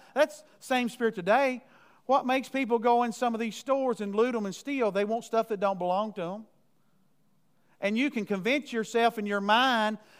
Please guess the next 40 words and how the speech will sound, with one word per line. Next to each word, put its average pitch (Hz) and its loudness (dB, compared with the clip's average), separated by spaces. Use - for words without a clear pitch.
that 196 0
you 240 -2
deserve 202 2
stuff. 196 4
Any 277 -2
of 208 0
us 190 -2
can 202 -6
do 190 0
that 190 4
if 202 -4
we 208 -2
let 202 0
the 165 -8
flesh 226 2
work 190 0
on 160 2
us. 190 -6
But 180 -4
let 233 2
me 269 -2
tell 285 0
you 277 0
what 247 6
we 226 2
deserve. 196 2
We 220 0
deserve 220 4
our 214 6
necks 233 2
broke. 151 -2
That's 240 4
what 208 6
sin 240 0
deserves. 165 2
We 233 4
all 269 8
deserve 196 4
to 170 -2
die, 202 6